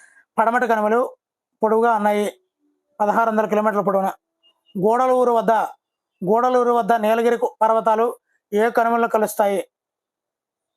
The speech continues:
ఆన్సర్ ఆప్షన్ బి పశ్చిమ కనుమలు. గూడలూరు వద్ద నీలగిరి పర్వతాలు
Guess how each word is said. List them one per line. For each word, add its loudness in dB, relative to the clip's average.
ఆన్సర్ 0
ఆప్షన్ 0
బి 0
పశ్చిమ -2
కనుమలు. -2
గూడలూరు 0
వద్ద 0
నీలగిరి 0
పర్వతాలు -2